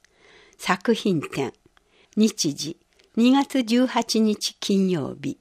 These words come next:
十九日土曜日。午前十時から午後三時。場所、二階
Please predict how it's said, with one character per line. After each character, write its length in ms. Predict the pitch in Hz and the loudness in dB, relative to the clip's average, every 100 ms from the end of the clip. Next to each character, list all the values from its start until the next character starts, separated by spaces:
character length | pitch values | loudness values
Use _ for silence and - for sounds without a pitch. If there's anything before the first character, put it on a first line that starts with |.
| _ | _
十 380 | 156 185 269 190 | -4 2 2 2
九 180 | - 220 | 0 2
日 500 | 175 - - - - | 2 -2 -8 -8 -8
土 160 | 147 151 | -6 -4
曜 280 | 156 123 - | -4 -6 -8
日。 160 | 131 - _ _ _ _ _ _ - | -16 -18 _ _ _ _ _ _ 2
午 160 | 269 | 4
前 240 | 262 240 220 | 4 2 4
十 220 | 254 233 | 4 2
時 100 | 160 | 0
か 160 | 160 120 | -4 -4
ら 160 | 123 | -4
午 220 | 160 208 | -2 0
後 160 | 202 156 | 0 -4
三 340 | - 165 135 | -2 -2 -2
時。 180 | - - _ _ _ _ _ _ _ - | -8 -16 _ _ _ _ _ _ _ -4
場 120 | 180 | -4
所、 340 | - 190 175 _ _ _ _ - | -2 -2 -4 _ _ _ _ -4
二 180 | 185 190 | 0 0
階 380 | 233 220 202 | 0 0 -2